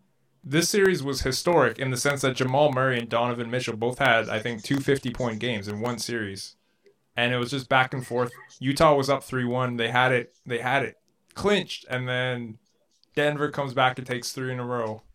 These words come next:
uh, largely behind Jamal Murray in games five and six, but then Nikola Jokic in game seven, uh, was the difference maker. Uh, what are your thoughts on that series? Uh, again, Conley missing the, the,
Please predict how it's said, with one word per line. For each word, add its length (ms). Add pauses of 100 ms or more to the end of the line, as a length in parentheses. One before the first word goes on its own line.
(120)
uh, 140
largely 440
behind 340
Jamal 300
Murray 280
in 80
games 280
five 240
and 100
six, 260
but 140
then 240
Nikola 340
Jokic 460
in 120
game 200
seven, 420 (800)
uh, 260
was 140
the 80
difference 400
maker. 400 (880)
Uh, 460 (180)
what 240
are 20
your 140
thoughts 340
on 80
that 240
series? 560 (320)
Uh, 340
again, 300
Conley 320
missing 340
the, 200
the, 220